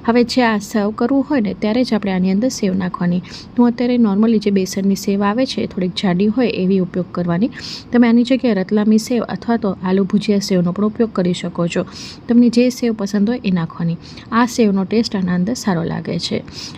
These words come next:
તો તૈયાર છે આપણી મમરાની ખીચડી. તો શું તમે પણ આ રીતે ક્યારે બનાવો છો?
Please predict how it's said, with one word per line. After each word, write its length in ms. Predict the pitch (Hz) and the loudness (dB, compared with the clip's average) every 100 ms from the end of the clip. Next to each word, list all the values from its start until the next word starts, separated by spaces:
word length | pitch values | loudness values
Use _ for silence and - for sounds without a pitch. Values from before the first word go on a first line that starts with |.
| - | -2
તો 80 | 240 | 0
તૈયાર 380 | 202 208 247 | 4 4 4
છે 200 | 262 - | 2 0
આપણી 380 | 226 190 247 226 - | 0 2 2 2 2
મમરાની 380 | 196 185 180 180 | 2 4 4 2
ખીચડી. 480 | 180 - 208 220 285 - - - - | 0 0 2 2 0 -4 -20 -20 -2
તો 80 | 233 | 0
શું 260 | - 269 190 | 4 4 4
તમે 300 | 202 180 202 | 2 2 2
પણ 200 | 240 220 | 2 4
આ 140 | 214 | 6
રીતે 240 | 233 226 | 4 2
ક્યારે 220 | 233 233 226 | 0 2 2
બનાવો 380 | 220 220 226 | 4 4 2
છો? 240 | 226 247 | 0 0